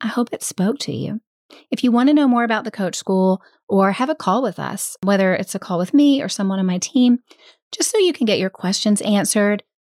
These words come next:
to find out if the Coach School is really right for you right now,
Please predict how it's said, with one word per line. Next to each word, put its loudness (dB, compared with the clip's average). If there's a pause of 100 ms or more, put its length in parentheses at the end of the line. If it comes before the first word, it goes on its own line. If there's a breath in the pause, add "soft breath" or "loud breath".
(140)
to 2
find 0
out 2
if -2
the -4
Coach -2
School -2
is -4
really 2
right -2
for -2
you 2
right 0
now, 2